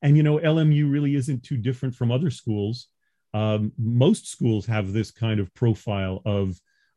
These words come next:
of upper level administrators making a good amount of money, and that there is this administrative bloat that we've seen over the last thirty or forty years,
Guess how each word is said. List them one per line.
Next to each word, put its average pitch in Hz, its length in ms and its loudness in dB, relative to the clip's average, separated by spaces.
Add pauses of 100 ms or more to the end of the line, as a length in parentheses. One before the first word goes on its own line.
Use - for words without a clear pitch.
of 113 180 4
upper 120 280 0
level 107 280 0
administrators 104 960 -2
making 107 320 0
a 104 80 0
good 101 180 -2
amount 123 240 2
of 185 60 2
money, 160 360 -2 (380)
and 110 120 -2
that 113 120 -2
there 113 160 0
is 110 200 -4
this 110 280 -8
administrative 117 840 0
bloat 110 360 0
that - 100 -8
we've 107 180 -4
seen 113 300 -2
over 110 180 0
the 101 60 -2
last 104 380 -4
thirty 113 240 2
or 107 60 0
forty 107 300 -4
years, 107 480 -4